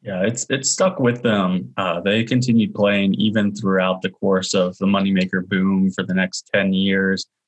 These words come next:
They never had anything major. Uh, I think we had tournaments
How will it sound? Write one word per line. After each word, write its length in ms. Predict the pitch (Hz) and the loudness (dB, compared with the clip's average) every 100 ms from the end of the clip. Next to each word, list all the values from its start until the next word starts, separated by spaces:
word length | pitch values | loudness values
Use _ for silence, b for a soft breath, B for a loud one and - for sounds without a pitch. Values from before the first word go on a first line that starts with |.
| _ | _
They 120 | 110 113 | 0 2
never 300 | 113 120 113 | 2 2 0
had 440 | 110 104 98 - - | 2 2 0 -2 -4
anything 640 | 110 107 98 104 98 95 - | 0 0 0 0 0 -2 -4
major. 880 | 107 95 92 95 98 117 123 135 131 _ 101 | -4 0 0 0 -2 0 0 -2 -6 _ -12
Uh, 180 | 92 90 | -10 -8
I 100 | 90 - | -6 -2
think 240 | 101 95 _ _ _ _ _ | -2 -4 _ _ _ _ _
we 140 | 120 | 0
had 100 | 110 | 0
tournaments 840 | - - 127 127 113 101 - - | 0 0 2 4 4 2 -2 -4